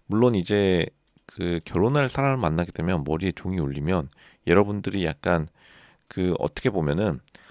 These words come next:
자신의 판단력이 흐려져요. 그러니까 판단력이 흐려지면 안 된다. 결혼할 때 판단력이 절대 흐려지면 안 됩니다.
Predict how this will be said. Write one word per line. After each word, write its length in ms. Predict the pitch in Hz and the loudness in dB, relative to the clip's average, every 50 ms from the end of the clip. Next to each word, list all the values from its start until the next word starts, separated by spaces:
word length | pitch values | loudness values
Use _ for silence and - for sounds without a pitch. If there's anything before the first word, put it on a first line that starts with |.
| _ _ _ - | _ _ _ -14
자신의 1040 | - - - - - - - - - 147 151 147 143 143 139 139 135 131 123 117 - - - | -10 -6 -2 -2 -2 -2 -4 -6 -6 -4 -2 -2 0 0 0 0 0 -2 -2 -4 -6 -10 -14
판단력이 720 | - - 170 175 175 - 185 175 165 165 156 143 139 113 | -10 -6 -6 -4 -2 -2 -2 0 0 0 -2 -2 -2 -6
흐려져요. 680 | 104 - - 180 185 170 - - 73 69 67 67 69 - _ _ _ _ _ _ _ _ _ _ | -8 -6 -6 -6 -6 -4 -4 -4 -4 -4 -6 -8 -12 -18 _ _ _ _ _ _ _ _ _ _
그러니까 220 | - - - - - | -12 -12 -12 -10 -8
판단력이 440 | - 170 180 208 190 190 185 156 117 | -6 -4 -4 -2 -2 -2 -4 -4 -4
흐려지면 360 | - - 190 175 202 180 120 | -4 -4 -4 -2 -2 0 0
안 80 | 85 | 0
된다. 320 | - - 73 67 65 64 65 - | 0 -2 -2 -2 -4 -6 -6 -10
결혼할 440 | - - 82 82 101 123 110 78 67 - - - - _ _ _ _ _ _ _ _ - - 135 127 - | -8 -4 -2 0 2 2 2 2 0 -4 -12 -20 -20 _ _ _ _ _ _ _ _ -10 -6 -6 -6 -4
때 300 | - 123 123 113 80 - - - - | -2 -2 -2 -2 -2 -4 -8 -12 -16
판단력이 840 | - - 131 139 147 151 147 143 123 98 87 - 123 104 78 71 69 - - _ _ _ _ _ _ _ - | -14 -12 -8 -6 -4 -4 -4 -2 -4 -4 -4 -4 -4 -4 -4 -6 -8 -12 -18 _ _ _ _ _ _ _ -8
절대 280 | - 95 95 - - | -6 -4 -4 -2 -4
흐려지면 340 | 110 113 151 147 - 143 - | -4 -4 -4 -6 -6 -6 -8
안 80 | 76 - | -8 -8
됩니다. 340 | - - - - - 110 | -10 -12 -14 -16 -18 -20